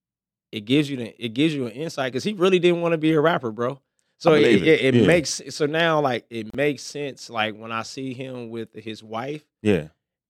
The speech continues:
Speaker 1: he, he was, uh, his pops was stationed over there in, like,
Speaker 2: In
Speaker 1: Japan,
Speaker 2: Ja-,
Speaker 1: yeah,
Speaker 2: uh-huh.
Speaker 1: Japan or something like that, or Asia. Forgive me, I don't, you know,
Speaker 2: Yeah.
Speaker 1: you know, forgive me, I don't
Speaker 2: Yeah.
Speaker 1: wanna say the wrong thing
Speaker 2: Yeah.
Speaker 1: and offend nobody, but, uh, he was over there, stationed
Speaker 2: Mm-hmm.
Speaker 1: over there for,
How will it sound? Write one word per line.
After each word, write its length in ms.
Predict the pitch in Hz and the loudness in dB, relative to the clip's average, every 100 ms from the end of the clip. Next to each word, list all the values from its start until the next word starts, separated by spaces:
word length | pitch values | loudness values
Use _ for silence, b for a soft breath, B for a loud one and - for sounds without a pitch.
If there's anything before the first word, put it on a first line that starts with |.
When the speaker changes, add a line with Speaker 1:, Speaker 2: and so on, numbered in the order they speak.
| _ _ | _ _
Speaker 1:
he, 320 | 170 165 143 | -8 -8 -12
he 220 | 113 143 | -10 -8
was, 240 | 151 120 | -6 -8
uh, 260 | 127 123 117 | -6 -6 -6
his 160 | 113 107 | -8 -12
pops 440 | _ 160 160 - | _ -2 -2 -4
was 100 | 123 | -16
stationed 460 | - 120 113 120 110 | -10 -8 -8 -12 -16
over 200 | 107 107 | -14 -12
there 220 | 107 104 | -14 -14
in, 80 | 98 | -18
like, 220 | 92 87 _ - | -20 -20 _ -10
Speaker 2:
In 100 | 92 | -8
Speaker 1:
Japan, 180 | 127 | -6
Speaker 2:
Ja-, 100 | 120 90 | -8 -8
Speaker 1:
yeah, 180 | 117 110 | -6 -4
Speaker 2:
uh-huh. 60 | 98 | -4
Speaker 1:
Japan 160 | 110 139 123 | -8 -10 -12
or 40 | |
something 280 | - 107 107 | -16 -18 -16
like 180 | 101 104 | -16 -18
that, 120 | 101 | -18
or 40 | |
Asia. 380 | 95 107 107 104 104 _ 101 _ _ | -14 -12 -12 -14 -20 _ _ _ _
Forgive 280 | 110 110 104 | -6 -6 -6
me, 160 | 101 | -14
I 100 | 104 | -12
don't, 160 | 104 104 | -8 0
you 180 | 101 82 | 2 2
know, 80 | 78 | -2
Speaker 2:
Yeah. 120 | 73 92 | -8 -14
Speaker 1:
you 100 | 104 | -20
know, 140 | 98 _ | -20 _
forgive 240 | 107 104 | -18 -16
me, 80 | 101 | -14
I 80 | 101 | -12
don't 120 | 104 | -8
Speaker 2:
Yeah. 40 | |
Speaker 1:
wanna 120 | 98 - | -8 -8
say 180 | 113 110 | -14 -10
the 80 | |
wrong 220 | 117 113 107 | -10 -10 -10
thing 220 | 117 101 - _ | -14 -14 -20 _
Speaker 2:
Yeah. 100 | 87 87 | -8 -8
Speaker 1:
and 100 | 64 | -12
offend 260 | _ 110 104 | _ -16 -16
nobody, 380 | 98 101 101 | -14 -12 -12
but, 220 | 101 107 104 | -12 -12 -10
uh, 260 | 104 98 _ _ _ _ _ _ _ _ _ _ _ _ | -12 -14 _ _ _ _ _ _ _ _ _ _ _ _
he 80 | 123 | -2
was 100 | 117 | 2
over 160 | 117 | 4
there, 140 | 131 120 | 4 4
stationed 320 | 127 98 90 | 0 -2 -2
Speaker 2:
Mm-hmm. 40 | 113 | -2
Speaker 1:
over 80 | 127 | -2
there 120 | 143 | -4
for, 380 | - 107 101 | -6 -4 -4